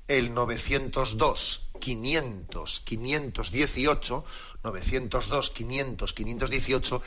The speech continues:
que suele ser, pues, uno de los, eh, digamos, conductos más eficaces para la colaboración con esta campaña del sostenimiento de Radio María. A partir de las nueve de la mañana va a estar ese teléfono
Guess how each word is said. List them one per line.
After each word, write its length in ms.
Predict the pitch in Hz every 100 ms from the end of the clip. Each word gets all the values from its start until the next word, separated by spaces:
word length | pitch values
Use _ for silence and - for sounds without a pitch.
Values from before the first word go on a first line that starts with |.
| - - -
que 120 | 123
suele 200 | 120 120
ser, 320 | 120 123 127 127 -
pues, 180 | - 101
uno 180 | 123 120
de 100 | 120
los, 260 | 117 - 127
eh, 200 | 120 117
digamos, 380 | 113 120 123
conductos 540 | - 113 120 117 123 117
más 260 | 120 117
eficaces 580 | 117 - 110 120 - 123
para 200 | - 120
la 180 | 113 113
colaboración 760 | 123 120 113 107 - 135 127 - - - -
con 120 | 127
esta 220 | 120 135
campaña 400 | 127 123 120 127
del 140 | 127 120
sostenimiento 760 | 117 104 110 113 120 123 131
de 120 | 123 113
Radio 260 | 107 98
María. 340 | 90 87 - - - -
A 100 | -
partir 380 | 92 92 123 123
de 80 | 117
las 120 | 107
nueve 200 | 120 123
de 60 | 123
la 60 |
mañana 360 | 120 131 147 107
va 80 | 98
a 20 |
estar 180 | - 117
ese 180 | - -
teléfono 500 | 120 117 117 117